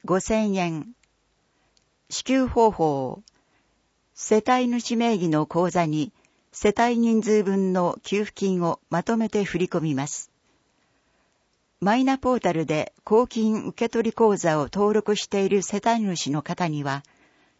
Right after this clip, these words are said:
原則として申請なしのプッシュ型給付を予定しています。かっこ、事前に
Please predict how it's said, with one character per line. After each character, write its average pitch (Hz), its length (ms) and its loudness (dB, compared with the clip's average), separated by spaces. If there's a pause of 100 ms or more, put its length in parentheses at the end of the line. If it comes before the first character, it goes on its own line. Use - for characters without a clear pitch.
(100)
原 214 220 0
則 240 300 -2
と 220 140 2
し - 100 -8
て 185 300 -2 (400)
申 254 220 2
請 254 260 0
な 226 140 -2
し 175 140 -4
の 151 280 -2 (120)
プ 196 80 -2
ッ 202 40 2
シ - 220 -4
ュ 254 40 0
型 247 300 -2
給 233 300 -2
付 165 160 -8
を 151 260 2
予 170 140 -2
定 185 220 -2
し - 80 -10
て 160 140 -2
い 151 100 0
ま 139 120 -4
す。 - 240 -8 (880)
か 196 120 -2
っ 180 120 -2
こ、 160 260 -6 (580)
事 190 160 -2
前 254 160 4
に 226 400 -2